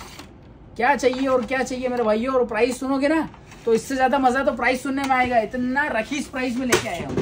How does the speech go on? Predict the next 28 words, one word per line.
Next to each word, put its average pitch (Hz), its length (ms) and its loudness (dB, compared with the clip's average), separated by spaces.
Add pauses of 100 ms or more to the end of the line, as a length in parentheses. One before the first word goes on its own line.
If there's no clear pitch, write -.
(600)
इतना 269 280 0
शानदार 247 440 0
price 226 240 -2
के - 60 -8
अंदर। 175 220 -6
देखिए 151 240 -6
ये 156 140 -8
mirror 190 300 0
वगैरह 208 300 0
और 226 100 2
सारे 226 440 -4
color 214 260 0
set 214 220 -2
तो 226 120 0
देख 208 160 2
लीजिए 240 220 -2
खाली। 180 220 -2 (500)
और 220 140 2
सबसे - 440 -2
आखिरी 254 420 2
में 254 100 2
अपना 240 340 0
bumper 220 460 2
item 226 380 4
बुर्ज, 202 420 -2 (460)
बुर्ज 214 360 2 (140)
अल 214 140 8
अरब 185 380 2